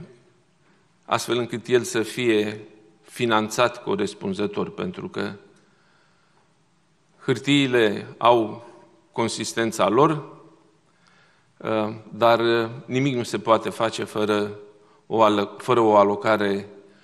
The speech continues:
bugetară pe măsură.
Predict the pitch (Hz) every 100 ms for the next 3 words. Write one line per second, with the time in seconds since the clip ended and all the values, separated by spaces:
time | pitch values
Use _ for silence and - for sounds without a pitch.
0 | _ _ - 113 104 110 113 113 101 92
1 | - - - _ 123 123 98 - 101 90
2 | 92